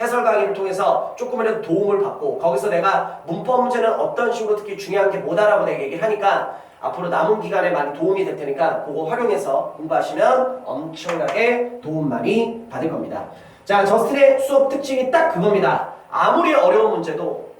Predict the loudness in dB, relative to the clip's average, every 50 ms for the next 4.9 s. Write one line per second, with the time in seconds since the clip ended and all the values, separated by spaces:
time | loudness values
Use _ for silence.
0 | -20 _ _ _ _ -4 -2 0 2 2 2 4 4 4 4 4 4 2 0 0
1 | 2 2 2 4 4 4 4 2 0 -2 -6 -8 -10 -12 -14 -14 -12 -6 -2 0
2 | 2 2 2 2 4 4 4 2 2 0 -2 -4 -6 -6 -6 -4 -2 2 4 4
3 | 4 2 2 -2 -6 -8 -6 -2 -2 0 2 2 2 2 0 -2 -4 -4 -4 -4
4 | -4 -4 -4 -4 -6 -8 -10 -8 -4 0 0 2 2 4 4 2 2 0